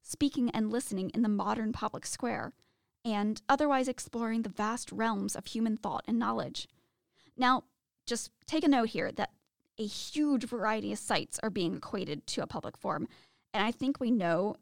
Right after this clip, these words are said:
that not all websites out there have the characteristics of a public forum, you know, the traditional use of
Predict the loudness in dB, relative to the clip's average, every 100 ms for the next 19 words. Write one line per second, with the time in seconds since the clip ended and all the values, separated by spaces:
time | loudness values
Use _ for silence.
0 | -4 -2 -2 -6 -6 -6 -6 _ -12 0
1 | 4 4 2 -2 -2 -2 -2 -4 -2 -4
2 | -2 0 0 0 -2 -2 -4 -10 -6 -8
3 | -4 -6 -4 -6 -8 -6 -4 -6 -6 -6
4 | -6 -4 -2 0 -2 -2 -4 -6 -8 -4
5 | -4 -2 -2 0 -2 -4 -4 -4 -4 -4
6 | -6